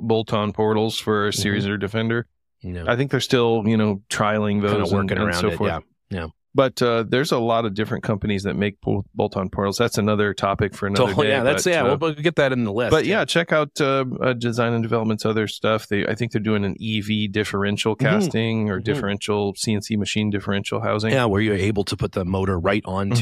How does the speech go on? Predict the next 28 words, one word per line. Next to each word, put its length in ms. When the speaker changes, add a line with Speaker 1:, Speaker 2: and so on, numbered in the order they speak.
Speaker 2:
Mm-hmm. 20
Speaker 1:
the 180
differential, 480
which 120
is 120
a 60
really 240
interesting 340
design. 420
That's 200
an 80
Speaker 2:
Yeah. 60
Speaker 1:
interesting 260
way 80
to 80
do 140
it. 100
Speaker 2:
So, 480
uh, 280
they're, 380
they're 140
doing 240
some 160
neat 220
stuff 240
over 180
there. 140
Speaker 1:
Yep. 120